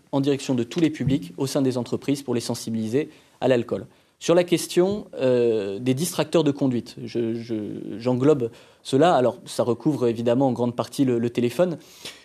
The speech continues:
Il y a des campagnes de sensibilisation qui ont été mises en place dans le Puy-de-Dôme justement pour éviter cela. Et puis, il y a aussi un durcissement des sanctions.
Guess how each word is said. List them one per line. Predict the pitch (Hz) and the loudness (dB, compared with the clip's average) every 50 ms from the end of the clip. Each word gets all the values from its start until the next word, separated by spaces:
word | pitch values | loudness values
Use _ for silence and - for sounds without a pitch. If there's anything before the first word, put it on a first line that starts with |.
| _ - | _ -4
Il | 123 | 2
y | 127 143 | 6 6
a | 147 151 | 6 6
des | 139 123 131 127 120 | 6 4 2 2 0
campagnes | 127 - - 143 135 139 151 139 | -2 -2 -2 0 2 4 4 4
de | 135 131 | 4 2
sensibilisation | 131 - 135 - - 135 131 131 123 135 131 - 185 202 | 0 0 -2 0 0 0 0 2 2 2 2 2 0 0
qui | 196 - 139 | 0 0 2
ont | 131 131 | 2 2
été | 127 123 - 135 123 - | 2 2 0 -2 -4 -2
mises | - 135 131 131 127 131 | -4 0 0 2 2 2
en | 127 127 | 0 2
place | - 139 135 123 123 | 2 2 2 2 0
dans | 117 135 135 | 2 2 2
le | 131 127 | 2 2
Puy-de-Dôme | - - 123 117 139 147 143 127 | 0 -4 -2 0 2 2 2 2
justement | 131 131 131 - 143 131 135 135 131 | 0 -2 0 0 2 2 2 2 2
pour | - 127 123 | 0 -2 0
éviter | 120 117 117 - 120 | 0 -2 -2 -2 -4
cela. | 117 - 139 156 180 - - - - _ - | -2 0 0 -2 -2 -2 -6 -16 -20 _ -8
Et | 120 | -6
puis, | - - 160 | -2 2 4
il | |
y | 160 | 6
a | 143 | 6
aussi | 135 135 - - | 6 4 2 2
un | 156 135 | 2 2
durcissement | 131 135 160 156 - - 135 - 151 147 | 2 0 0 -2 -2 -6 -6 -2 0 0
des | 139 135 | 0 0
sanctions. | 127 - 131 120 - - - 170 190 | 0 -2 -4 -4 -4 -2 -4 -4 -4